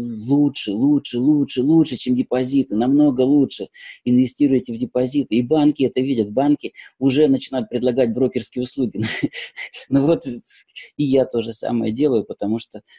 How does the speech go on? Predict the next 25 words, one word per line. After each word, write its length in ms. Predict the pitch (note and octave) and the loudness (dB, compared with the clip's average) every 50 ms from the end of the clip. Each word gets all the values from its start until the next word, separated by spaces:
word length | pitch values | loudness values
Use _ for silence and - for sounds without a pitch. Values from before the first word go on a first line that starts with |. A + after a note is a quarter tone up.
| _ _ _ _ | _ _ _ _
потому 140 | - E3 | -10 -10
что 160 | G#3 - - C#3 | -10 -8 -8 -10
я 80 | C3+ | -10
хочу, 360 | B2+ - A2 A2+ - E3 F3 - _ _ _ _ _ | -10 -10 -14 -10 -10 -10 -10 -10 _ _ _ _ _
э, 240 | G#2+ A2 G#2+ G#2 A2+ - - - - - A#2 A2+ _ _ _ _ _ _ _ _ _ _ _ _ _ _ _ _ _ _ _ _ _ _ _ _ _ _ _ _ _ _ _ _ _ _ _ _ _ _ _ _ _ - | -6 -6 -4 -4 -6 -8 -10 -12 -14 -16 -20 -20 _ _ _ _ _ _ _ _ _ _ _ _ _ _ _ _ _ _ _ _ _ _ _ _ _ _ _ _ _ _ _ _ _ _ _ _ _ _ _ _ _ -12
я 60 | A#2+ | -10
хочу 260 | - C3+ B2 - C3+ | -8 -8 -6 -6 -6
привить 300 | A#2 - A#2+ A#2+ C#3 C3 | -6 -6 -6 -4 -6 -6
людям 320 | A2 A#2 C3 A#2+ A#2 G#2 G#2 | -6 -8 -8 -6 -6 -6 -8
финансовую 500 | - - A#2 A#2+ B2 A#2+ - - A2 G#2+ | -8 -10 -8 -8 -8 -10 -10 -10 -10 -8
грамотность. 500 | G2 G2+ G2+ G2 F#2 F#2 - - - - | -8 -8 -8 -8 -10 -14 -16 -18 -16 -16
Я 100 | - G2 | -16 -16
хочу, 240 | - G#2+ G#2 - B2 | -16 -16 -18 -16 -18
чтобы 300 | A#2 - - G#2 G#2+ G#2+ | -18 -16 -16 -14 -12 -10
люди, 300 | G#2 A#2 B2+ B2+ - - _ - - - _ _ _ _ | -8 -8 -10 -10 -12 -16 _ -20 -20 -20 _ _ _ _
э, 440 | - G#2 G2+ G2+ G#2 G#2 G2 G2 F#2+ | -8 -8 -6 -8 -8 -12 -12 -12 -8
начали 420 | - B2 A#2+ A2+ - A2+ G#2+ G#2 | -6 -6 -6 -6 -6 -8 -8 -8
создавать 520 | G2+ - A2+ G#2+ G2+ A2 G#2+ A2 A2 G#2+ - | -8 -10 -10 -6 -4 -2 -2 -2 -4 -6 -8
своё 340 | - - G#2+ G#2+ G#2+ G#2 | -10 -8 -6 -6 -6 -6
будущее, 600 | G2+ - A2+ G#2+ A2 A2+ A2 G2+ G2+ - - G2 | -8 -8 -8 -8 -8 -8 -8 -10 -14 -16 -16 -18
своё 200 | - - - G#2 | -14 -10 -10 -10
прекрасное 520 | G2+ - G#2+ - - A2+ A2 G#2 - G2+ F#2+ | -10 -10 -10 -6 -4 -4 -4 -4 -6 -8 -8
будущее, 400 | F#2+ B2 C3+ C3 A2+ - - - | -8 -8 -8 -10 -10 -12 -14 -18
своё, 320 | - - F#2+ G2+ G#2+ G#2+ G#2+ _ - G#2 - - - - _ - | -16 -10 -8 -8 -8 -8 -10 _ -18 -18 -16 -16 -18 -20 _ -16
э, 340 | - F#2+ F#2+ F#2+ F#2 F#2 F#2+ | -14 -12 -12 -12 -14 -16 -18